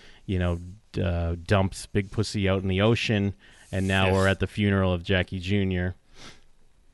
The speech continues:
Speaker 2: Yeah, and it's, uh, like, I've come to expect some sort of musical montage. I think they're usually at the start and finish there of the s-, seasons, and they get a shit-faced,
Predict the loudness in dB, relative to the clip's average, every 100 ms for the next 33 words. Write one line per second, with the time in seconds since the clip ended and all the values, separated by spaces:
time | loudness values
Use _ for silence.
0 | _ -12 4 8 8 6 4 4 6 4
1 | 4 2 4 4 2 0 0 2 2 2
2 | -2 -2 6 8 8 8 4 4 4 4
3 | 2 -4 -4 -6 -4 -4 -2 -2 -2 -6
4 | -8 -6 -4 -4 -2 0 0 0 0 -2
5 | -4 -8 -14 -10 -4 -2 0 -2 -10 -4
6 | -2 2 4 4 6 8 8 6 -2 2
7 | 2 2 -4 -8 -6 -4 -6 -8 -14 -2
8 | 0 0 -2 -4 -8 -6 -2 0 0 0
9 | -2 -4 -2 0 4 2 0 -8 -8 -6
10 | -4 -2 -2 0 0 4 4 4